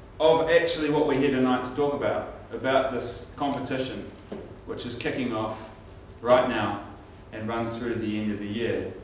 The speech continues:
And we'll unearth some of the best ideas in the region, and they'll all go up against each other for that final prize. What we're actually looking for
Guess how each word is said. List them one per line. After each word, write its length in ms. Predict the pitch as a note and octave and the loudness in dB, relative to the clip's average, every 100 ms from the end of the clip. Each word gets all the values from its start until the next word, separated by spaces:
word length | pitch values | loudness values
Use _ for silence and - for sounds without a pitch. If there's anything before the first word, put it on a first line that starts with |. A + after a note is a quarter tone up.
| - - - - - - - | -18 -20 -20 -20 -20 -18 -6
And 220 | C3 C3 | 4 6
we'll 420 | C#3 C#3+ C#3+ - - | 8 6 4 -2 2
unearth 480 | D3 C#3+ D3 D3 - | 4 6 6 4 2
some 240 | D3 C#3 | 2 4
of 240 | C3 A2+ B2+ | 2 0 2
the 380 | B2+ A#2+ - - - - - - - - - - - - - - | 4 4 0 -8 -12 -18 -20 -20 -20 -20 -20 -20 -20 -20 -20 -4
best 240 | C#3+ C#3 B2+ | 0 0 2
ideas 480 | A2+ A#2+ B2 A2+ A2+ | 2 2 2 2 0
in 100 | A2 | -2
the 60 | |
region, 440 | G#2+ G#2+ G#2 G2 G2 A2 | -2 -2 -2 -6 -8 -8
and 300 | G#2 G2+ G2+ - - - - - - - - - - - - - - - | -4 -4 -6 -12 -16 -18 -18 -20 -20 -20 -20 -20 -20 -20 -18 -20 -20 -6
they'll 140 | A2 A2+ | 0 2
all 120 | A#2 | 4
go 160 | A#2 | 2
up 180 | A2 G#2+ G#2+ | 2 2 -2
against 260 | A2 A2 | -6 -6
each 160 | G#2+ A#2 | -10 -6
other 160 | G#2+ | -4
for 140 | G#2 G#2+ | -6 -6
that 240 | A2 - | -8 -6
final 280 | A2+ G#2+ G2 | -6 -4 -4
prize. 560 | - A#2 A#2 A#2 - - - - - - - - - - - - - - - - - - - - - | -2 0 0 -2 -8 -14 -18 -20 -20 -20 -20 -20 -20 -20 -20 -20 -18 -20 -20 -20 -20 -20 -20 -20 -8
What 220 | B2+ F3+ D#3 | 4 6 6
we're 180 | C#3 | 6
actually 400 | D3 - D3 C3+ | 6 4 2 4
looking 300 | C#3 C#3 C#3+ | 4 4 2
for 360 | - - - | 2 -2 -4